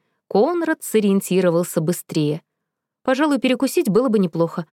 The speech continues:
невозмутимо кивнул он. «Отлично». Крайдек вдруг поднялся и подошёл к стене.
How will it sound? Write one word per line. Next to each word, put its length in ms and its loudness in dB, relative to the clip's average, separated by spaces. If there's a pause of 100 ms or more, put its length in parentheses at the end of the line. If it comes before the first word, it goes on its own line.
(320)
невозмутимо 840 0
кивнул 520 0
он. 240 -4 (500)
«Отлично». 800 -4 (640)
Крайдек 480 0
вдруг 280 -2
поднялся 580 0
и 40 0
подошёл 480 0
к 80 -16
стене. 540 -2